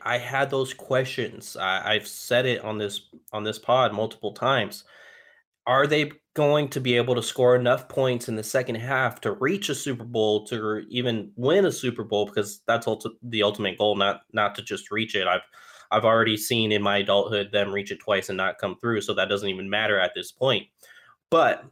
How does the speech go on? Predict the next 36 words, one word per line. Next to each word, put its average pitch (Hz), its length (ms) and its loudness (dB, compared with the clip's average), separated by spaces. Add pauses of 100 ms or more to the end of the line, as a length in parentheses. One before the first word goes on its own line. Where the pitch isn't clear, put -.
(180)
when, 120 300 0
when 120 240 2
I 117 160 4
start 143 420 2
looking 127 460 -4
from 110 240 -2
the 107 80 -2
Seattle 110 580 0
game, 82 280 -8 (360)
that, 101 320 0
that 101 160 2
was 104 160 -4
week 107 280 -8
thirteen 104 600 -6 (840)
or 101 240 -2
game 107 260 0
thirteen, 92 580 -6 (440)
um, 98 640 2 (800)
they 123 140 2
went 156 200 4
out 151 260 4
and, 113 300 -6
and 110 320 -4 (220)
got 117 260 0
blanked 120 540 -2 (380)
in 120 100 -2
the 107 80 0
second 101 280 -2
half. - 280 -10 (360)
No 120 360 2
points. 107 640 -6 (100)
Cincinnati, 131 840 0
they 110 260 2
only 117 220 -2
got, 110 460 0
um, 98 540 0